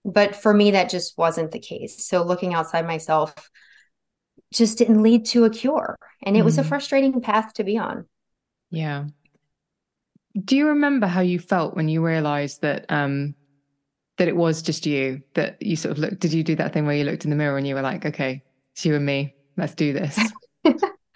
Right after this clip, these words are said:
Speaker 1: Yeah. And I, as you know from the book, it was a result of me reading a book as well, Rational Recovery by Jack Trimpey, um, The New Cure for Substance Addiction. It was about drugs and alcohol. And he was very, at the time, it was an alternative to A A. And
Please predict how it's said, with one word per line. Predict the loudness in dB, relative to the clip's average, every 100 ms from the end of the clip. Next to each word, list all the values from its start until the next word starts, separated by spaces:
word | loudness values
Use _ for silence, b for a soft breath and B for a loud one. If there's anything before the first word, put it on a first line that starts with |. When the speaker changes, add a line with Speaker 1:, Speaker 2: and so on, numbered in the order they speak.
| B B B
Speaker 1:
Yeah. | 4 6 6
And | 6
I, | 4 6
as | 4 4
you | 6
know | 6 4
from | 2 2
the |
book, | 4 4 4
it | 2 2
was | 0 0
a | -2
result | 0 4 2 2
of | 2 0 0
me | 0
reading | 2 2 2
a | 2
book | 0 -2 -2
as | -6
well, | 0 2 2 0
Rational | 0 0 0 -6
Recovery | -6 -6 -6 -2 2
by | 4 2 2
Jack | 0 -2
Trimpey, | -4 -8 -4 -6 -8 B B B -6
um, | -2
The | 0
New | 0
Cure | -2 -2 -2 0
for | -4
Substance | -4 -4 -4 -8 -6
Addiction. | -4 -4 2 4
It | 4
was | 2
about | 2 2 2
drugs | -2 -2
and | -4
alcohol. | -4 -2 0 2 2
And | 2 0
he | -4
was | -6 -6
very, | -2 2 2 2 0 b b b b
at | 2
the | 2
time, | 4 8
it | 8 8
was | 4
an | 2
alternative | -2 -2 0 0 2 2 0 -6
to | -6 -2
A | -2 0
A. | 0 0 -2 -4
And | 0 2 2 -2 -4